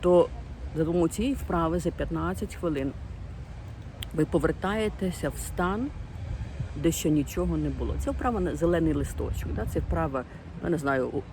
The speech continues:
листка на дереві. Тобто, е, повертаюся в час,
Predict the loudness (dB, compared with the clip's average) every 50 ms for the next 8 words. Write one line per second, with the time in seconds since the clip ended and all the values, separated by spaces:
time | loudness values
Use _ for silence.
0 | -10 -8 -6 -4 -2 0 2 2 2 2 2 0 2 2 4 4 4 2 2 2
1 | 2 2 2 0 0 -4 -4 -4 -6 -6 -6 -6 -6 -6 -6 -6 -6 -6 -6 -4
2 | -6 -6 -6 -6 -2 -2 -2 -2 0 2 2 4 2 2 4 4 4 4 6 4
3 | 4 4 4 4 2 0 0 -2 -4 -4 -4 -6 -4 -4 -4 -2 -2 -2 -2 -4
4 | -6 -6 -6 -8 -8 -6 -6 -4 -6 -6 -6 -8 -10